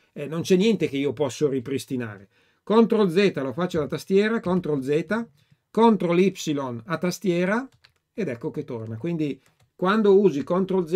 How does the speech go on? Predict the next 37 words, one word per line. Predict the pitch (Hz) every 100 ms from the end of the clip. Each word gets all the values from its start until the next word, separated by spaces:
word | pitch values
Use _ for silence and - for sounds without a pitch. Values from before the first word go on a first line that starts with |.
| 202 185
e |
control | 127 156 156 165 202
Y | 226 - 226 220 175
di | 135 156 170
solito | 147 - 151 131 127 135 170 202 196
c'è | - 151
il | 180
corrispondente | 175 160 135 170 170 123 120 123
pulsante | 156 151 156 113 113 143 143 _ _
che | - 135
ha | 127
questa | 151 113 120
simbologia | 131 127 127 117 165
qua | 180 135
che | 165
ti | 135
permette | 120 131 131 117
di | 113
tornare | 117 117 123 175
indietro | 160 165 180 220 254 -
o | 139 -
di | - 143 170
ripristinare | 156 151 147 180 156 110 120 113
una | 143 123
modifica. | 120 110 110 _ - _ _ _ _ _
Bene, | 196 202 156
su | - 165
questo | 202 233 - 190
cuore | - 202 190 147 131 113
per | 165 156
gli | 160
amici | 196 185
di | 160
Maggiolina, | 165 156 165 190 240 185
ragazzi, | 147 180 170
ci | 151 170
salutiamo. | 151 143 127 143 127 147 233